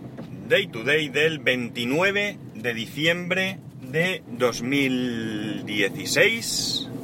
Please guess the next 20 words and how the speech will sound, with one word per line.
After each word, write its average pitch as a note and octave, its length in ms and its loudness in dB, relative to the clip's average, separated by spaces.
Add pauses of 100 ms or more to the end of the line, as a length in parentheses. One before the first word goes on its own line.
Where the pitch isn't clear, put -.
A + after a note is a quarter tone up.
(680)
Son F#3+ 300 2
las E3 200 4
catorce C3 600 2
veinticinco F3 1000 0 (540)
y F#3 400 2
diecinueve D3 680 4
grados F3+ 460 2
en E3+ 640 -2
Callosa D3+ 520 4
de E3 120 4
Segura, C3 480 4 (260)
Alicante. A#2 680 2 (300)
Es - 120 -10
un G2 160 -8
pueblo C3+ 280 6
de B2+ 60 6
Alicante C#3+ 500 4
que C3 100 2
está, C#3+ 480 4 (680)
eh, G#2 800 6